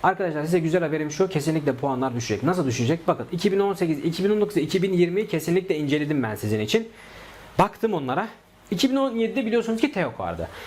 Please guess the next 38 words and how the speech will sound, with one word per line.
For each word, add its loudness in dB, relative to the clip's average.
İki 2
bin 0
on 2
sekizde 2
L 2
G 0
S -4
geldi, -2
geldi 0
ve 0
süre 0
yetiştiremeyenler 0
çok -2
fazla 0
oldu -2
ve 2
çok 6
zorluk -2
çekti. -2
Arkadaşlar -2
iki 0
bin 2
on 2
yediden 0
iki 0
bin 0
on 2
sekize 0
yüz 2
puan 2
oynayan 0
okullar 0
oldu. -2
Bakın 0
yüz 2
puan 0
az -2
değil. 0